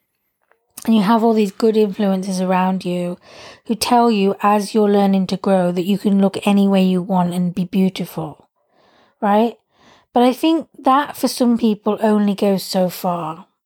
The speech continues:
because they can believe what their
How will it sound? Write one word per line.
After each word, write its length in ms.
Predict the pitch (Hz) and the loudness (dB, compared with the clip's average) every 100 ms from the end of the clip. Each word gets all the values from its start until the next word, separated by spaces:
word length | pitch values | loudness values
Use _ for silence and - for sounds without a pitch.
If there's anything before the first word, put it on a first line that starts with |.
| _ _ _ _ _ - | _ _ _ _ _ -8
because 500 | 220 254 233 220 - _ _ _ _ - | -4 0 0 0 -6 _ _ _ _ -2
they 180 | 240 233 | 0 0
can 340 | 262 226 226 | 0 0 0
believe 680 | 220 233 247 269 302 311 - | 0 2 4 4 4 2 0
what 260 | 233 - | -2 -2
their 460 | - 202 196 190 - | 0 2 2 2 -2